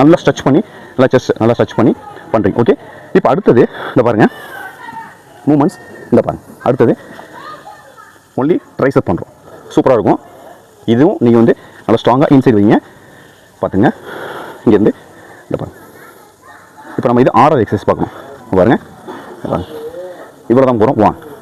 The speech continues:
டூ, த்ரீ, ஃபோர், ஃபைவ். ஓகே? இப்படி மேல வரும்போது ஃபுல்லா நீங்க கை நல்லா ஸ்ட்ரைட்டா வரணும். கேர்ஃபுல்லா பண்ணணும் இந்த எக்ஸர்சைஸ். ஓகேங்களா? இப்ப நம்ம ஏழாவது எக்ஸர்சைஸ் பார்க்க போறோம். அது வந்து என்னன்னா, காலை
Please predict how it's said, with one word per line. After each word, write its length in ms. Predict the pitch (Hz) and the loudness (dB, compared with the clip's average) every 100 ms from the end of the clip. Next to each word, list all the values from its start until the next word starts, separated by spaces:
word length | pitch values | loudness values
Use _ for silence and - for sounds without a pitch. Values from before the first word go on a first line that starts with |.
| - - - - - - | -20 -20 -20 -20 -20 -4
டூ, 100 | 107 85 - - - - - - - - | -2 -2 -6 -20 -20 -18 -20 -20 -20 -4
த்ரீ, 100 | - 92 - - - - - - - - - | 0 0 -4 -20 -20 -20 -20 -20 -20 -20 -6
ஃபோர், 240 | 110 - - - 170 160 - 151 - - | -4 -4 -8 -20 -18 -18 -20 -20 -20 -6
ஃபைவ். 180 | 196 - | -4 -2
ஓகே? 140 | 120 269 - - - | -2 -2 -8 -20 -6
இப்படி 160 | 110 117 151 | 0 4 4
மேல 160 | 196 143 | 4 4
வரும்போது 300 | 180 151 147 | 4 2 4
ஃபுல்லா 180 | 135 139 | 2 4
நீங்க 140 | 135 - - - _ - | 2 0 -8 -20 _ 0
கை 100 | 127 | 2
நல்லா 140 | 139 - - - - | 2 -2 -14 -20 -6
ஸ்ட்ரைட்டா 260 | 123 110 95 | -2 2 0
வரணும். 200 | - - - - - | -2 -8 -18 -18 -2
கேர்ஃபுல்லா 280 | 131 135 123 | 0 2 2
பண்ணணும் 200 | 107 147 | 2 2
இந்த 80 | 113 | 2
எக்ஸர்சைஸ். 260 | 104 101 110 | 2 -2 -2
ஓகேங்களா? 260 | 110 117 101 - - - - | 2 2 2 -4 -12 -12 -2
இப்ப 100 | 143 | 0
நம்ம 120 | 131 175 - - - - - 107 | 2 0 -2 -14 -14 -16 -2 2
ஏழாவது 200 | 175 143 | 4 2
எக்ஸர்சைஸ் 220 | - 117 | -2 -2
பார்க்க 180 | 95 - | -2 0
போறோம். 180 | 147 - - - - 131 | 0 -2 -14 -20 -4 0
அது 80 | 185 | 2
வந்து 140 | 160 | 2
என்னன்னா, 200 | 127 190 277 - - - - - - _ _ _ _ - | 2 2 0 -4 -20 -20 -20 -20 -20 _ _ _ _ -8
காலை 280 | 127 175 143 | -2 0 0